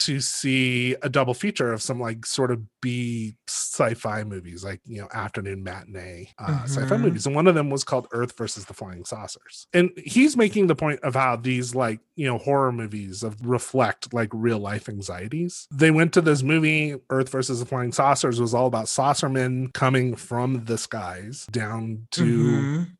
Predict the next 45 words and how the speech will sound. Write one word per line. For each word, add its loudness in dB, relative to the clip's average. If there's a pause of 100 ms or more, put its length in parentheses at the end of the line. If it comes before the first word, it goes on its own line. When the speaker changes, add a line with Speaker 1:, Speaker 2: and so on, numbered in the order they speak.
(100)
Speaker 1:
like, -2
attack 2
us. -12 (100)
It's -4
kinda 2
like, 4 (100)
like 4
a 2
knockoff 2
of -6
War -4
of -4
the -10
Worlds. -12 (180)
In 4
the 6
middle 6
of 0 (100)
the 0
screening, 0
the 4
projector 0
stopped, 0 (240)
the -8
lights -6
went -2
Speaker 2:
<gasps> -
Speaker 1:
up, -8 (540)
and 2
the 2
manager 4
came -2
out -4
and -12
said, 0 (100)
"I -4
just 0
want -4
to -4
announce -6
that -4 (240)
the -2
Russians -4 (140)
have -4
launched -6